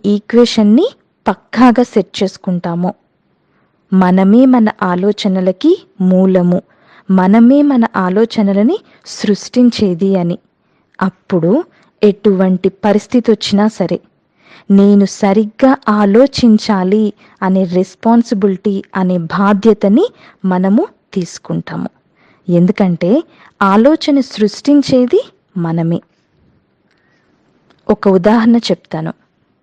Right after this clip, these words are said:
కొన్ని రోజుల ముందు ఒక అక్కయ్య మౌంట్ అబుకి వచ్చారు. తను విదేశాలలో ఉంటారు. ఒక రెండు నిమిషాల కోసం నన్ను కలిసింది. అప్పుడు ఆమె తన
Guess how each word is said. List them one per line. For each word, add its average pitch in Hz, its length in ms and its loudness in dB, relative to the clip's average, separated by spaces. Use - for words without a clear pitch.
కొన్ని 202 220 4
రోజుల 208 400 0
ముందు 214 460 -2
ఒక - 200 -4
అక్కయ్య 208 800 0
మౌంట్ 202 380 2
అబుకి 190 280 -2
వచ్చారు. - 440 -6
తను 233 240 0
విదేశాలలో 196 680 2
ఉంటారు. 170 420 -8
ఒక - 180 0
రెండు 220 300 2
నిమిషాల 220 500 -2
కోసం 226 420 -4
నన్ను 214 320 -2
కలిసింది. 170 580 -6
అప్పుడు 202 280 -2
ఆమె 196 260 0
తన 208 300 -2